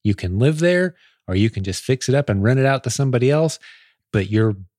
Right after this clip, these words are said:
bidding on the down payment. The price is set. Here's the price.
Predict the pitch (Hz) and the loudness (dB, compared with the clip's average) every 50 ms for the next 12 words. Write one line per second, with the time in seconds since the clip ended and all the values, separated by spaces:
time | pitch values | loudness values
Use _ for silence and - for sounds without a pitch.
0 | _ _ 170 196 202 170 139 110 101 101 107 107 117 113 107 104 101 101 104 107 | _ _ 0 0 2 2 2 0 2 0 -2 -2 -2 0 0 2 2 2 0 0
1 | 101 95 - 98 98 101 101 98 98 95 - - - - 110 104 92 87 80 107 | -2 0 -2 0 0 2 0 0 -2 -4 -6 -12 -4 -2 0 0 0 -2 -4 -8
2 | - - _ - - - - - - 117 131 151 165 147 - - 165 160 156 - | -12 -10 _ -6 -6 -6 -8 -4 -2 0 0 0 -2 -4 -4 -6 -6 -6 -4 -6
3 | - - - 98 80 - - - - - 104 123 - - 123 - - - 92 85 | -4 -2 -2 -4 -4 -6 -10 -10 -4 -2 -2 -2 -2 -6 -10 -6 -4 -6 -4 -4
4 | 85 87 - | -8 -10 -14